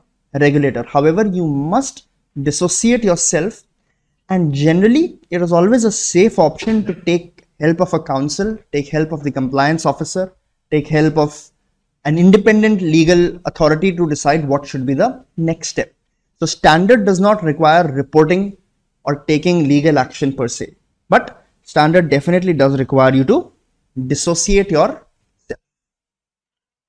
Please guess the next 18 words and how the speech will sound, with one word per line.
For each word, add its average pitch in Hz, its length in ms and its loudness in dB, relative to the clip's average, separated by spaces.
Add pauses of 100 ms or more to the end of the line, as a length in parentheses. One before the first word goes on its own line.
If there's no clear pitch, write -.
(380)
We'll 147 120 2
understand 170 280 2
in 156 100 2
more 151 200 2
detail 143 400 0 (100)
how 147 320 2
this 160 200 -4
standard 143 360 -4
can 143 140 -4
be 139 80 -4
tested. 139 340 -8 (1900)
So - 480 4 (1800)
if 202 120 4
there 247 100 6
is 226 80 4
a 226 60 6
conflict 202 920 0 (260)
between 208 560 2